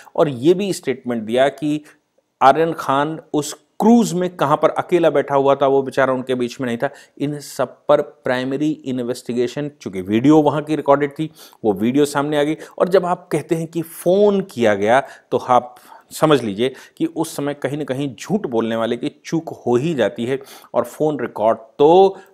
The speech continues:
किसी भी कंपनी पे सार्वजनिक डॉक्यूमेंट बन सकता है, उसको निकाला जा सकता है, उसको पकड़ा जा सकता है, इसलिए वो बहुत बड़ा इशू नहीं है उसका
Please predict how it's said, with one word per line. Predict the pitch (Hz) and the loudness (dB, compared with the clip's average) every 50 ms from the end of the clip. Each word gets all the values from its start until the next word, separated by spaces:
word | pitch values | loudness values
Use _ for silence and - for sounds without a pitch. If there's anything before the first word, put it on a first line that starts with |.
| _ _ _ _ | _ _ _ _
किसी | - 180 175 - 240 | -4 -2 -2 -2 -2
भी | 226 190 170 | -2 -4 -4
कंपनी | - - 117 113 101 - 123 127 | -4 -4 -4 -4 -6 -6 -6 -2
पे | - 143 147 | 0 0 -2
सार्वजनिक | - - - - 151 131 131 131 131 135 120 98 | -2 -6 0 2 4 4 4 2 0 -4 -2 -2
डॉक्यूमेंट | 101 101 - - 110 117 110 98 | -2 -2 -2 -2 -4 -4 -4 -2
बन | 98 110 | -4 -4
सकता | 107 - 120 113 - - 120 117 | -4 -4 -6 -8 -2 0 0 0
है, | 117 131 | 0 0
उसको | 139 101 101 - - - | -2 -4 -4 -6 -6 -6
निकाला | 117 113 110 - 120 127 127 | -6 -6 -2 -2 0 0 0
जा | 113 113 104 | 0 -2 -2
सकता | - 117 - _ 113 | -4 -8 -10 _ -6
है, | 113 117 123 | -4 -4 -4
उसको | 120 120 - 151 | -4 -4 -6 -8
पकड़ा | 147 - 147 - 107 98 87 | -4 -4 -2 0 0 -2 -2
जा | 80 82 80 | -2 -4 -8
सकता | - - 80 - _ 82 | -8 -12 -16 -14 _ -10
है, | 82 - - - _ _ _ - - - _ _ | -10 -10 -12 -16 _ _ _ -20 -20 -20 _ _
इसलिए | 156 - - 170 165 156 143 - - - _ - | -6 -6 -2 0 0 0 0 -2 -8 -18 _ 0
वो | 156 151 | 0 0
बहुत | 120 - - - 165 - - | 0 -2 -4 -6 -6 -6 -6
बड़ा | 107 98 110 120 - - 113 | -6 -2 0 0 0 -2 -6
इशू | 110 - - 214 233 233 - _ _ _ _ - | -10 -8 -6 -8 -8 -8 -12 _ _ _ _ -8
नहीं | 104 107 117 123 135 127 139 185 196 156 | -6 -4 -2 0 0 0 0 0 0 0
है | 117 - - 117 - - - _ _ | 0 -2 -4 -6 -8 -16 -20 _ _
उसका | - - - - 151 | -8 -4 0 0 0